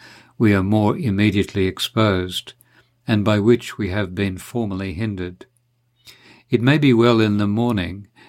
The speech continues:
ere we leave our chambers, to forecast, as far as we are able, the probable circumstances of the day before us.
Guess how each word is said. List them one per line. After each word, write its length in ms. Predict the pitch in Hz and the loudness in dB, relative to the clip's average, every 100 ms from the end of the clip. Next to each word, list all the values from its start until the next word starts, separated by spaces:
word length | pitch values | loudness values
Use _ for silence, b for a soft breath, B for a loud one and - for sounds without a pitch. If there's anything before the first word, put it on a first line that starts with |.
| b | b
ere 220 | - 110 | 0 2
we 120 | 107 104 | 4 2
leave 300 | 104 107 101 | 4 2 2
our 180 | 98 | -2
chambers, 800 | 98 - 113 107 92 90 90 - - b b b b b | -4 0 2 2 -2 -4 -6 -12 -16 b b b b b
to 120 | - | -2
forecast, 800 | 110 - 131 131 101 92 110 - | -2 2 0 2 0 2 -2 -4
as 140 | 104 - | -4 -4
far 280 | - 101 95 | 0 0 0
as 200 | 85 80 | -2 -2
we 120 | 95 | 0
are 140 | 92 | 2
able, 480 | 104 107 87 92 101 _ B B B - | 2 2 0 -4 -6 _ B B B -6
the 80 | |
probable 500 | 123 156 156 151 135 | -4 -2 0 2 2
circumstances 1080 | 113 - 120 120 104 - 101 95 87 - 92 | 2 2 0 0 -4 -2 0 0 0 -2 -2
of 100 | 95 | -2
the 140 | 92 98 | -2 0
day 260 | 95 98 | 2 2
before 560 | 95 95 - 113 101 87 | 2 0 -2 -2 0 -2
us. 360 | 90 - - | -6 -10 -14